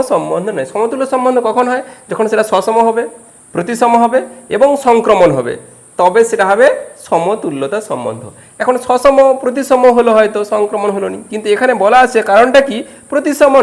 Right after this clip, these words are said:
নয়, তার মানে সসম হবে, প্রতিসময় হবে নি। প্রতিসময় আটকে গেলেই তাহলে সে সমতুল্যকে আর যাবেই নি। তাহলে আমাদের এখানে সলিউশনটা একটু দেখো। সসম, সসম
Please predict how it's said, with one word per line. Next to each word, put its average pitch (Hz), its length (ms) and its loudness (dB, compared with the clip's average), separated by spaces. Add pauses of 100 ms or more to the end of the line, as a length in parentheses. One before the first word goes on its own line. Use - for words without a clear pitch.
নয়, 131 200 2
তার 202 140 0
মানে 254 120 2 (120)
সসম 277 260 2 (140)
হবে, 269 160 2 (440)
প্রতিসময় 247 520 0
হবে 131 240 -2
নি। - 60 -16 (300)
প্রতিসময় 262 500 2
আটকে 254 240 -4
গেলেই 277 220 2
তাহলে 254 240 2
সে 269 140 -4
সমতুল্যকে 247 500 0
আর 208 140 -4
যাবেই 214 360 2
নি। 311 60 -8 (600)
তাহলে 180 220 2 (100)
আমাদের 226 260 0
এখানে 208 220 -4 (760)
সলিউশনটা 180 540 -6
একটু 165 200 -12
দেখো। 143 220 -6 (920)
সসম, 240 320 0 (180)
সসম 214 260 -4